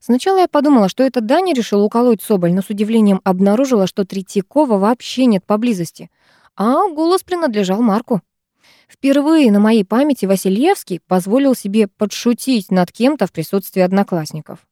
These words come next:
«Слышь, ты че над моей девушкой ржать решил?» Тут же толкнул плечом Марка Кузьменко.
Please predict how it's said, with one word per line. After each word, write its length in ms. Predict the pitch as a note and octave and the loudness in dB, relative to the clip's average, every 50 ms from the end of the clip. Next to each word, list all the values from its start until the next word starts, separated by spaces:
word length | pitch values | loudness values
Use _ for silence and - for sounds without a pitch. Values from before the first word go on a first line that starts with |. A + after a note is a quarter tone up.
| _ _ _ _ _ _ _ _ _ _ _ _ _ _ _ _ _ _ | _ _ _ _ _ _ _ _ _ _ _ _ _ _ _ _ _ _
«Слышь, 580 | _ - - C#4+ D4+ D#4 E4+ F#4+ F#4+ - - - _ _ _ | _ -8 -2 0 2 2 2 2 2 0 -6 -14 _ _ _
ты 120 | - C#4+ C4 | -4 -4 -4
че 180 | - - F4+ | -2 -2 0
над 140 | F4 D4 A#3 | 0 0 0
моей 220 | B3 C4+ C4+ C4+ | 2 2 2 2
девушкой 420 | A#3+ D4 F#4 G4+ G4 - - B3+ A#3+ | 2 2 2 2 0 0 0 0 0
ржать 320 | A3+ A3 A#3 A#3 G3 - | 0 0 0 0 -2 0
решил?» 460 | F#3 F#3+ G3+ G3+ - A#3+ G3+ C#3+ C3 - _ _ _ _ _ _ _ _ _ _ _ | -2 -2 -2 -2 -2 -2 -2 -2 -4 -8 _ _ _ _ _ _ _ _ _ _ _
Тут 180 | - G#3 F#3+ | -6 -6 -4
же 160 | - F#3 F3 | -2 -2 -4
толкнул 480 | E3+ - F#3 F#3 G3 - A3+ A3 G3 E3+ | -2 -2 -2 -2 0 2 2 2 2 2
плечом 320 | - E3+ E3 - - F#3 | -2 -6 -8 -4 -2 0
Марка 320 | F3 F3+ G#3 B3 A#3+ - F#3 | 2 2 2 0 -2 -4 -6
Кузьменко. 580 | - G#3 G3+ G#3 G#3+ F#3 E3 D#3+ - - - | -6 -4 -2 0 0 0 0 -2 -6 -12 -20